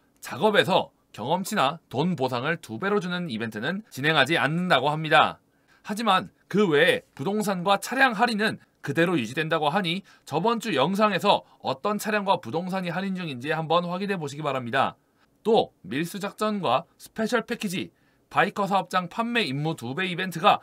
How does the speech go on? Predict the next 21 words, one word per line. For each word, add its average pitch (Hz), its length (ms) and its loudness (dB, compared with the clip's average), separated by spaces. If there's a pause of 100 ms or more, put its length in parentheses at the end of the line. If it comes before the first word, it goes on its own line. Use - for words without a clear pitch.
(140)
이번 156 320 0
주까지 170 460 -4
연장된다고 120 680 -4
하니 180 380 -2 (340)
저번 175 320 -4
주의 175 180 -4
기회를 131 360 -2
놓쳐 113 420 0 (160)
돈을 151 300 -2
못 107 180 -8
버신 170 300 -4
분들은 165 400 0 (260)
이번 117 300 -4
주 113 160 -10
동안 143 420 -4
열심히 180 540 0
돈을 113 300 -6
버실 110 220 -6
수 139 140 -12
있게 139 180 -8
됐네요. 117 480 -2